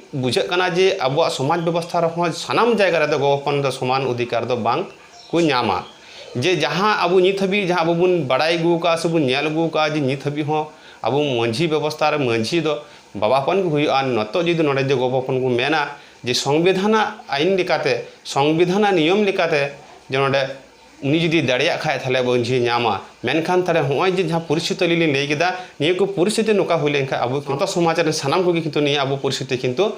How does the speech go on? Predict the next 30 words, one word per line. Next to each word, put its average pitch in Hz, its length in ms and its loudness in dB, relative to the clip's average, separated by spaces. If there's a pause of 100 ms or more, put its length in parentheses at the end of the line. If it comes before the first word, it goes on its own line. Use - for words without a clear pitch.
(260)
ᱢᱟᱱᱟᱣ 123 340 0
ᱦᱩᱭᱩᱜ 123 200 0
ᱛᱟᱵᱚᱱᱟ। 107 360 -2 (380)
ᱡᱩᱫᱤ 156 220 2
ᱟᱵᱚ 190 200 4
ᱱᱤᱭᱟᱹ 202 200 2
ᱵᱚᱱ 202 180 4
ᱢᱟᱱᱟᱣ 156 320 2
ᱫᱟᱲᱮᱭᱟᱜ 196 220 2
ᱠᱷᱟᱱ, 190 160 0
ᱛᱟᱦᱞᱮ 170 200 0
ᱫᱚ 156 120 2
ᱱᱤᱭᱟᱹ 139 300 0 (680)
ᱢᱟᱺᱡᱷᱤ 127 420 0
ᱫᱚᱦᱚ 120 240 0
ᱜᱚᱜᱚ 113 220 2
ᱦᱚᱯᱚᱱ 147 260 -2 (140)
ᱴᱷᱤᱠᱟ। 101 340 -2 (480)
ᱥᱟᱱᱟᱢᱟᱜ 247 400 2
ᱜᱮᱛᱚ 247 200 0
ᱥᱚᱢᱟᱱ 214 280 2
ᱡᱟᱦᱟᱸ 196 160 -2
ᱞᱮᱠᱟ 190 140 0
ᱠᱟᱛᱮ 190 180 -2
ᱜᱮ, 180 100 0
ᱡᱟᱦᱟᱸ 170 240 0
ᱞᱮᱠᱟ 147 160 -2
ᱜᱮ 143 180 -2
ᱠᱚᱨᱟᱣ 120 240 0
ᱫᱟᱲᱮᱭᱟᱜᱼᱟ। 90 280 -4